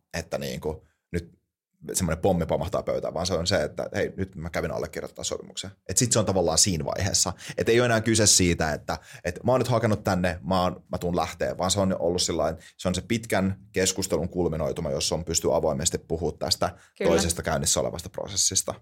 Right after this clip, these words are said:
Speaker 2: Just näin.
Speaker 1: Et niinku, ja mä ymmärrän, mä ymmärrän myös, miksi ihmiset ei pysty kertoa noista asioista avoimesti. Mä ymmärrän ihan täysin sen,
Speaker 2: Jep.
Speaker 1: koska ne saattaa pelkää sitä, että jos ne sanoo heidän esimiehelle, että hei, mä oon hakemassa toisia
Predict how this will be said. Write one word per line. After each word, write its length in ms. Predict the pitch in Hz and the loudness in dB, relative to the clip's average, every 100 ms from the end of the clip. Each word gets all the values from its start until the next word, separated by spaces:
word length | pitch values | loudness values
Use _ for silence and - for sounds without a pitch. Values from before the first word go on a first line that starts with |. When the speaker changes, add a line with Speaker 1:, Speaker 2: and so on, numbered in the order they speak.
| _ - | _ -14
Speaker 2:
Just 260 | 180 - 190 | -12 -10 -10
näin. 220 | 180 190 | -8 -2
Speaker 1:
Et 180 | 87 78 | -2 -2
niinku, 340 | 80 76 87 110 | -4 -2 0 2
ja 80 | |
mä 80 | 117 | 2
ymmärrän, 600 | 220 156 113 113 110 - - | 2 2 0 0 0 -4 -2
mä 60 | |
ymmärrän 320 | 127 135 104 107 | 0 2 0 2
myös, 200 | 107 107 | 0 0
miksi 220 | 101 104 | -2 0
ihmiset 240 | 101 95 | 0 0
ei 80 | 101 | 0
pysty 340 | 113 123 85 - | 0 -2 -2 -2
kertoa 340 | 76 - 65 | -4 -4 -4
noista 260 | 65 - - | -4 -6 -6
asioista 320 | - 69 65 | -6 -6 -6
avoimesti. 400 | 60 50 - 85 | -6 -6 -8 -4
Mä 100 | 87 | -2
ymmärrän 240 | 95 92 | 0 0
ihan 100 | 113 | 0
täysin 340 | 139 120 - - | 0 0 -2 -6
sen, 140 | - | -8
Speaker 2:
Jep. 80 | - _ _ _ - | -12 _ _ _ 2
Speaker 1:
koska 340 | 92 - 87 - | 2 4 0 0
ne 200 | 113 - | 0 0
saattaa 400 | 107 95 - - | 0 0 -2 0
pelkää 420 | 127 131 123 87 | 2 2 0 -2
sitä, 220 | 98 90 | 0 0
että 100 | 82 | -2
jos 100 | 85 | -2
ne 60 | 95 | 0
sanoo 260 | 117 104 | 2 2
heidän 240 | 95 87 82 | 2 2 2
esimiehelle, 540 | 90 78 76 80 76 | 0 -2 -4 -4 -6
että 160 | 76 104 | -2 -2
hei, 160 | 85 - - _ _ _ - | -2 -4 -20 _ _ _ -4
mä 80 | 87 | -2
oon 100 | 90 | -2
hakemassa 340 | 95 82 - | -2 -4 0
toisia 300 | 69 73 | 0 0